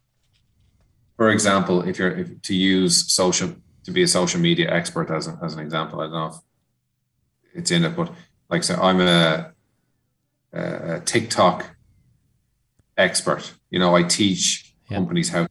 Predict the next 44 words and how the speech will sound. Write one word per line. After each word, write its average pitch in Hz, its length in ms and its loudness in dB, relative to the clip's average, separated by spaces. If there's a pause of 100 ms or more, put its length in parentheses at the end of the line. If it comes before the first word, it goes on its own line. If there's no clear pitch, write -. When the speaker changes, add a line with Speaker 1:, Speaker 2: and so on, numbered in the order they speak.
Speaker 1:
use 80 220 -4
TikTok, - 460 -4 (220)
as 87 140 0
opposed 90 380 0
to 87 140 0
I'm 82 100 -2
a 76 40 -2
social 87 340 0
media - 300 2
expert, 87 280 -2
just 110 220 -2
in 107 80 -4
case, 92 260 -4
'cause - 180 -8
they 90 80 -2
might 104 180 0
want 92 220 -4
Instagram, 90 480 -2
they 85 80 -4
might 98 240 -2
want 90 280 -6 (260)
Speaker 2:
Yeah. 104 120 -2
Speaker 1:
Twitter, 90 300 4
they 85 120 2
might 101 280 -2
want 90 260 -2 (320)
Facebook. 90 640 0 (800)
But 107 80 0
you're 101 160 8
actually 104 240 6
gonna 98 160 4
have 90 140 2
more 95 200 4
success 87 440 0
if - 60 -10
you 85 120 2
actually - 220 -2
just - 180 -10
pick 180 240 -2
one. 165 400 -2 (400)
Speaker 2:
Yeah. 98 220 -6
Speaker 1:
And 123 320 6
then - 500 0 (320)
branch 98 680 2